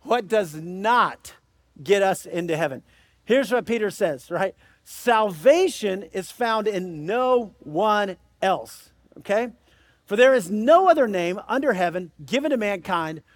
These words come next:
by which we must be saved. See, the entrance to heaven is not based on good works, right? And there's a lot of people, maybe you grew up in a tradition that was that. You believe that, right? Hey, just be good.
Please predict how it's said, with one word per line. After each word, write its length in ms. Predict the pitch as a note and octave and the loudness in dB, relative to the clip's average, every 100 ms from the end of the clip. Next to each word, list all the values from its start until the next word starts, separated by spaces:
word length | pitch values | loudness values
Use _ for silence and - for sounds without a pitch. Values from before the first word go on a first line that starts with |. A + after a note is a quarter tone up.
| _ | _
by 140 | - F#3 | -2 0
which 480 | F3 A3 A#3 - G3+ | 0 0 0 -2 -12
we 340 | F#3 G3+ G3 | -6 -6 -6
must 540 | F3+ E3 E3+ E3 _ | -6 -4 -4 -6 _
be 180 | D3+ E3 | -10 -10
saved. 440 | - - D3+ A#2+ _ _ _ _ _ _ | -8 -8 -8 -10 _ _ _ _ _ _
See, 220 | - C#4+ | -2 -2
the 140 | C4+ | 0
entrance 300 | E4+ F#4 D4+ | -2 -2 -6
to 120 | C#4 | -2
heaven 280 | G3 A#3+ A#3 | 0 0 -2
is 140 | G#3 F3+ | -6 -2
not 280 | A3 F#3+ | -2 -2
based 420 | F3+ A#3 G3 - _ _ _ _ - | -4 -4 -4 -8 _ _ _ _ -6
on 180 | F#3+ | -6
good 140 | F3+ F#3+ | -2 0
works, 500 | G#3+ D#3 - - _ _ _ _ _ _ _ - | 0 -2 -6 -20 _ _ _ _ _ _ _ -6
right? 360 | G3 A#3 A3+ _ _ _ _ _ | -2 -2 -4 _ _ _ _ _
And 120 | G#3+ C4 | -2 0
there's 120 | D4+ | 2
a 60 | |
lot 320 | D4+ C#4+ D#4 E4 | 2 2 4 2
of 60 | |
people, 240 | B3+ C4+ B3 | 0 -2 0
maybe 240 | A#3+ C#4 | 0 0
you 120 | C#4 | -4
grew 260 | F#3+ B3+ C#4 | -2 2 2
up 140 | C4+ | 2
in 80 | B3 | -2
a 40 | |
tradition 540 | A3 B3 G3+ C4 - G3+ | -4 -6 -4 -4 -4 -4
that 140 | G3+ | -4
was 120 | G3 | -4
that. 280 | D#3+ F3 - _ _ _ _ | -2 -2 -2 _ _ _ _
You 140 | F3+ | -6
believe 480 | G#3 A#3 A#3 C4+ A#3 | 0 0 2 0 0
that, 300 | G3+ D3+ C3+ | 0 0 -2
right? 280 | D#3+ G3 A3+ | -2 0 0
Hey, 200 | G#3+ G#3+ _ _ | -4 -8 _ _
just 260 | - D4+ - | -6 -6 -4
be 140 | D#4+ | -6
good. 640 | A3+ D4 D#4 D4+ A3+ C3 | -4 -2 0 0 0 -4